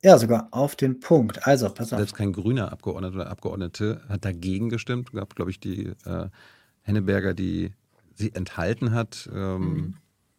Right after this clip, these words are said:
Speaker 2: Nike Slavik war auch hier vor ein paar Wochen, äh, hat sich, hat dafür gestimmt, aber hat dann, äh, es offenbar im Nachhinein bereut.
Speaker 3: Ach so,
Speaker 2: Äh,
Speaker 3: okay.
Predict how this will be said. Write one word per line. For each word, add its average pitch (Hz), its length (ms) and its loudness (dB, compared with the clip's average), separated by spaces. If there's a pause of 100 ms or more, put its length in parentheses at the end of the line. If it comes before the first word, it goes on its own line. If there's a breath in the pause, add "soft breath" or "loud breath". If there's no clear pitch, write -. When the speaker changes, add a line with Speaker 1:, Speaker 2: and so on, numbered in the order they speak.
(380)
Speaker 2:
Nike - 180 -4
Slavik 92 380 -4
war 57 100 -6
auch 92 160 -6
hier 117 140 -4
vor 110 140 -6
ein 104 60 -6
paar 104 160 -4
Wochen, 107 500 -6
äh, 92 360 -4
hat 90 200 -8
sich, 87 240 -10
hat 95 120 -8
dafür 113 260 -4
gestimmt, 107 420 -2
aber 90 200 -6
hat 90 120 -8
dann, 92 340 -8 (800 soft breath)
äh, 90 220 -12
es 92 140 -18
offenbar 92 340 -8
im 85 100 -10
Nachhinein 87 380 -10
bereut. 87 600 -6 (240 loud breath)
Speaker 3:
Ach 160 100 -10
so, 185 120 -6
Speaker 2:
Äh, 92 220 -2 (260)
Speaker 3:
okay. 160 320 -14